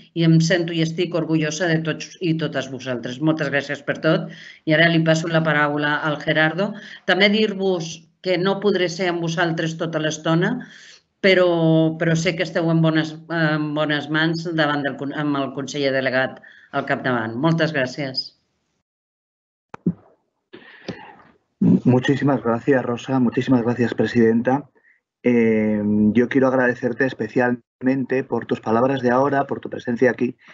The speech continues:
Speaker 2: y por el apoyo que en todo momento nos estás dando, eh, a T M B, a los trabajadores y al transporte público. Eh, creo que es muy importante contar con una, mm, presidencia que, que nos apoya y nos,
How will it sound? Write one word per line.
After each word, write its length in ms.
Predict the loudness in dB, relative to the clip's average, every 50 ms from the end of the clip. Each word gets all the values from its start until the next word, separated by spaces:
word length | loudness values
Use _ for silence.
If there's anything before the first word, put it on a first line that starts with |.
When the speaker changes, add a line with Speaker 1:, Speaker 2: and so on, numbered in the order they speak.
| -20 -20 _ _ _ _
Speaker 2:
y 140 | 2 2 4
por 160 | 4 4 4
el 80 | 4
apoyo 420 | 2 2 2 2 2 2 2 0 0
que 100 | 0 0
en 120 | 0 2
todo 160 | 2 2 2
momento 560 | 4 4 4 4 4 2 2 2 2 2 2 2
nos 180 | 0 -2 -4
estás 380 | -8 -10 -6 -4 -2 -2 0 0
dando, 500 | 2 4 4 6 6 4 4 2 0 -4 _ _ -20 -20 -20 -20 _ _ _
eh, 340 | 0 0 0 0 -2 -4 -4 -4
a 120 | -4 -2
T 120 | 0 2 2
M 160 | 4 4 4
B, 260 | 4 4 4 4 4
a 60 | 2
los 200 | 2 0 -4 -6
trabajadores 1000 | -4 -2 -2 -2 -2 -2 -2 -2 0 2 2 2 4 4 2 2 2 0 -2 -2
y 20 | -2
al 100 | -2 -2
transporte 540 | -2 -6 -6 -4 -4 -4 -2 -2 -2 -2 -2
público. 560 | 0 -2 0 0 0 -2 -2 -4 -6 -6 -10 _ -20 -20 -20 -20 -20 -20 _ _ _ _
Eh, 220 | 0 0 2 0 0
creo 220 | 2 2 0 2
que 100 | 2 0
es 160 | -2 0 2
muy 160 | 4 6 8 8
importante 640 | 6 4 2 -2 -2 -2 0 0 0 0 0 -2
contar 460 | 0 0 -2 0 0 0 0 0 -2 -2
con 200 | -2 -2 2 4
una, 400 | 4 4 4 4 2 2 0 -2 -6 _ _ _ _ -8
mm, 280 | -2 0 2 2 2
presidencia 800 | 0 0 0 0 0 2 2 2 4 4 2 2 2 2 0 2 0
que, 340 | 0 0 0 0 -2 -2 -4
que 120 | -2 -2
nos 200 | 0 -2 -2 -2
apoya 540 | -2 0 0 2 2 2 2 2 2 2 2
y 140 | 0 0 0
nos, 320 | -2 -4 -6 -8 -12 -18